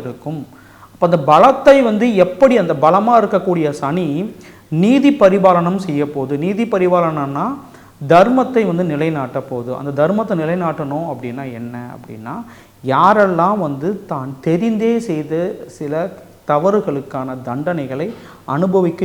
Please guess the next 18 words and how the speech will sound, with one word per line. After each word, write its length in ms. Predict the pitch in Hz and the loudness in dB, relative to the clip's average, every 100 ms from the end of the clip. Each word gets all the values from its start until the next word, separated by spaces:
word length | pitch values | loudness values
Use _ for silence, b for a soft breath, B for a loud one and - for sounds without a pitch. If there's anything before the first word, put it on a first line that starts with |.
| 147 | -4
இருக்கிறார்கள் 640 | 151 151 151 135 127 143 135 | -4 -4 -2 -2 -2 -4 -4
அப்படிங்கிறத 500 | 120 135 135 120 123 - | -4 -6 -6 -6 -8 -6
கரெக்டா 440 | 147 170 - 214 202 | -8 -8 -4 -2 0
வந்து 180 | 139 160 214 | -2 -8 -10
சனி 200 | 127 143 - | -12 -14 -14
பண்ணிடும். 420 | 117 117 113 - - B B B B - | -14 -14 -14 -18 -20 B B B B -6
அப்போ 180 | 185 190 294 B B - 170 262 | -2 -2 -4 B B -10 -2 0
இந்த 260 | 294 247 247 - | 2 0 -2 -4
சனி 280 | 175 220 269 233 | -2 -2 -2 -2
பெயர்ச்சியில் 640 | 175 151 127 139 131 147 - B B - 139 160 | -2 -2 -4 -8 -6 -6 -8 B B -14 -2 0
எந்தெந்த 520 | 214 294 311 269 208 226 240 175 | 0 0 2 2 0 0 -2 -2
ராசிகள், 640 | 151 156 202 - 190 151 120 - - 139 | -4 -4 -6 -6 -8 -8 -12 -14 -20 -12
எந்தெந்த 380 | 143 190 202 175 143 | -8 -4 -2 -2 -4
ராசிகள் 500 | 135 151 - 135 180 247 B B - 135 | -4 -6 -8 -8 -8 -10 B B -6 -2
அதிக 360 | 151 196 226 247 196 139 | 0 -2 -2 -2 -2 -2
பாதிப்புக்கு 720 | 156 180 208 - 180 180 220 254 156 | 0 0 -4 -6 -10 -4 -4 -4 -4
உள்ளாகும் 540 | 156 160 147 139 180 175 131 | -2 0 -2 -2 -6 -6 -10
அப்படிங்கிறத 540 | 127 143 131 117 | -6 -4 -4 -6